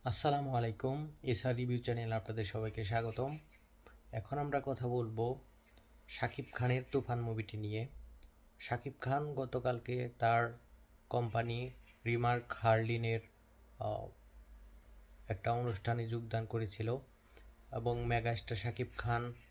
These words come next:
তিনি সেখানে, আহ, একটা বক্তব্য দেন। সেই বক্তব্য হচ্ছে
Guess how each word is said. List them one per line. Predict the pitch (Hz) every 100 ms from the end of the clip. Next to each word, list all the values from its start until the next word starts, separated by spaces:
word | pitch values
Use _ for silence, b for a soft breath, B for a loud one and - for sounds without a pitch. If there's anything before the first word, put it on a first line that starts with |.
| - -
তিনি | 120 120 117 117
সেখানে, | - 113 107 113 117 120 120 - - - - -
আহ, | 117 110 98 - - - -
একটা | 139 - 120
বক্তব্য | 117 113 - 120 120
দেন। | 113 117 143 151 - - -
সেই | 113
বক্তব্য | 110 104 - 117
হচ্ছে | 117 113 - - 120 117